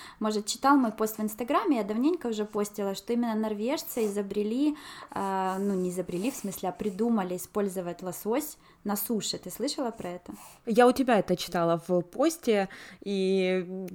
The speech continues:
Speaker 2: г-, это классный маркетинговый ход,
Speaker 1: Да,
Speaker 2: что
Speaker 1: так
Speaker 2: я
Speaker 1: я в
Speaker 2: могу
Speaker 1: дву-, в
Speaker 2: тебе
Speaker 1: двух
Speaker 2: сказать.
Speaker 1: словах просто расскажу, что, э, когда Норвегия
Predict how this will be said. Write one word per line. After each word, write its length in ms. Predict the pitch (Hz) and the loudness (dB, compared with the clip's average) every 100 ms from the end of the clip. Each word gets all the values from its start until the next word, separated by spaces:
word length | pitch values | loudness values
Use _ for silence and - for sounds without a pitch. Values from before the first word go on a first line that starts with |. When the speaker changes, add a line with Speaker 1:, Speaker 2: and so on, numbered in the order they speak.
| - | -10
Speaker 2:
г-, 260 | 196 202 | -2 0
это 220 | 202 208 220 | 2 2 2
классный 340 | 233 254 277 | 2 0 -2
маркетинговый 720 | 226 226 - 208 220 233 226 | -2 -2 -4 -6 -2 0 -2
ход, 240 | - 254 214 | 0 0 2
Speaker 1:
Да, 140 | 226 | 2
Speaker 2:
что 80 | 214 | 2
Speaker 1:
так 80 | 208 | 0
Speaker 2:
я 60 | |
Speaker 1:
я 40 | 233 | 0
в 20 | |
Speaker 2:
могу 60 | 220 | 2
Speaker 1:
дву-, 80 | 269 | 0
в 100 | 226 | 0
Speaker 2:
тебе 80 | 220 | 0
Speaker 1:
двух 120 | 277 | 0
Speaker 2:
сказать. 120 | 247 | 0
Speaker 1:
словах 280 | 254 254 254 | 2 0 0
просто 300 | 247 247 240 | -6 -6 -4
расскажу, 440 | 247 - 285 370 | -6 -4 -2 -2
что, 360 | 427 - 262 254 - - - | -2 0 0 0 -4 -20 -6
э, 300 | 214 214 214 214 | -2 0 0 -2
когда 520 | 220 214 294 285 220 | -4 2 4 4 4
Норвегия 800 | 226 233 247 247 190 190 185 | 2 0 0 0 0 -2 -2